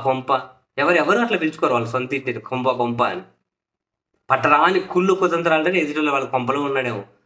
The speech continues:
ఆ కొంపలో తెచ్చినాడేమో అని ఆడో ఊర్లలో అంత కసి ఉన్నోళ్ళు ఎవరో అట్లా మాట్లాడుకుంటుంటారు. బహిరంగంగా, సంస్కారవంతంగా, బాధ్యతాయుతంగా నాయకత్వ స్థానంలో ఉన్నోళ్ళు "కొంప జగన్ కొంప, కొంపలో ఉచ్చ"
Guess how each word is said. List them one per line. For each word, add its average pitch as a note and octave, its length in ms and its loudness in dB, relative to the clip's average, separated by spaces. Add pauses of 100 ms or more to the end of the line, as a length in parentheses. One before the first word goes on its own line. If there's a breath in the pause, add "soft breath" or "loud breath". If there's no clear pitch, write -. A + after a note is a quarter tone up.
(120)
ఆ A#2 100 -6
కొంపలో A#2+ 300 2
తెచ్చినాడేమో B2 520 -2
అని C3+ 180 -2
ఆడో A#2+ 260 2 (480)
ఊర్లలో C#3+ 460 2 (1120)
అంత C3 220 0
కసి C#3+ 340 0
ఉన్నోళ్ళు C#3+ 300 2
ఎవరో C#3 160 2
అట్లా C#3 160 0
మాట్లాడుకుంటుంటారు. B2+ 800 -2 (840)
బహిరంగంగా, C#3+ 760 0
సంస్కారవంతంగా, C#3+ 1040 0 (120)
బాధ్యతాయుతంగా C#3 760 -4 (400 loud breath)
నాయకత్వ C#3+ 460 2
స్థానంలో C#3+ 380 0
ఉన్నోళ్ళు D#3 340 0 (320 loud breath)
"కొంప C#3+ 360 0
జగన్ C#3 340 -2
కొంప, C3+ 360 0
కొంపలో C3+ 380 -2
ఉచ్చ" C3+ 300 -4